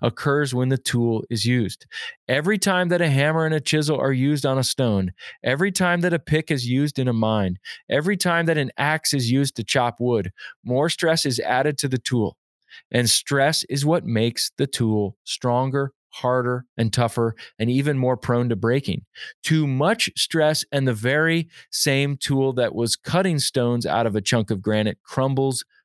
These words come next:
under the pounding. For a leader, there is a similar process.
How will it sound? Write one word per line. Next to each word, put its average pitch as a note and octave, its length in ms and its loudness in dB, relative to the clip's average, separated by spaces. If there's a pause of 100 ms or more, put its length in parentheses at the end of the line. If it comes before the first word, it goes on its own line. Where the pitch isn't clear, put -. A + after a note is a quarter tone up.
(160)
under G#2+ 500 0
the G#2 80 -6
pounding. F#2+ 520 -2 (580)
For B2+ 320 0
a E3 60 2
leader, E3 420 0 (380)
there A2+ 140 2
is A2 120 0
a A2+ 80 0
similar A#2+ 400 0
process. - 580 -2